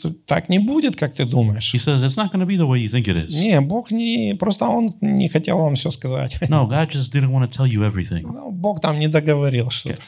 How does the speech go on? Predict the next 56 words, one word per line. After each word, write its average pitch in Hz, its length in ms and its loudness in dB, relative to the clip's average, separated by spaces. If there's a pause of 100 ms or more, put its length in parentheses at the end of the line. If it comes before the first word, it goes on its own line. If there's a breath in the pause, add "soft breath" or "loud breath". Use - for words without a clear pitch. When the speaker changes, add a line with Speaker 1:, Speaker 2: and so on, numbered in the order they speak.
Speaker 2:
God 135 300 0
didn't 131 240 2
say 139 360 0
everything. 92 360 -2
Speaker 1:
Ну, 151 120 0
чуть 165 220 0
ли 160 100 2
Бог 143 280 -2
не 131 80 2
соврал, 127 500 -2
как 131 160 -10
бы. 123 80 -4
Speaker 2:
God 135 120 2
almost 120 360 2
lied. 98 440 2
Speaker 1:
А 135 80 0
вот 180 180 2
я 226 160 -2
тебе 180 280 0
пришёл 160 360 0
глаза 143 400 2
открыть. 117 500 -4
Speaker 2:
And 117 80 0
here 190 180 2
I 165 140 2
am 147 220 2
to 151 120 -6
open 127 220 4
your 104 220 2
eyes. 85 220 2
Speaker 1:
Знаете, 160 280 0
как 131 220 -8
сегодня 131 380 0
тоже 117 240 0
кто-то 131 280 -2
пытается 120 460 0
нам 113 160 2
глаза 117 400 2
открыть. 110 440 -8
Speaker 2:
You 123 60 -2
know, 135 220 2
like, 120 100 -2
today 123 300 2
people 113 240 0
try 110 180 0
to 101 240 2
open 110 320 2
our 98 160 2
eyes 92 240 2
to 175 100 -2
Speaker 1:
Нет, 165 200 6
Speaker 2:
something. - 20 -2
Speaker 1:
ты 220 100 0
можешь 302 480 -4
это 175 240 -4
делать. 120 280 -2